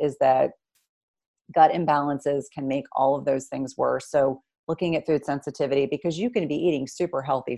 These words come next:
food. Like, I'll use avocado as an example. I do food sensitivity testing on my patients and myself once a year because I wanna know. And it's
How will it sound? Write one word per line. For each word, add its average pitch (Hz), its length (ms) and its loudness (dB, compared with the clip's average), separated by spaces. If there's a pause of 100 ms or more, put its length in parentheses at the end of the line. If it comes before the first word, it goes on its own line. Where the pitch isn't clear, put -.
food. 131 220 0
Like, 123 160 -2
I'll 143 120 4
use 151 200 0
avocado 135 600 2
as 131 140 -2
an 127 80 -6
example. 131 680 -6 (340)
I 185 120 6
do 185 240 2
food 160 240 -2
sensitivity 135 480 -4
testing 135 440 -6
on 135 220 -2
my 135 400 0 (280)
patients 135 540 -4
and 139 80 -2
myself 127 420 0
once 139 260 -4
a 143 60 -2
year 127 280 0
because 135 240 -2
I 135 80 2
wanna 131 260 -2
know. 127 240 -2
And 127 240 -2
it's 170 160 -4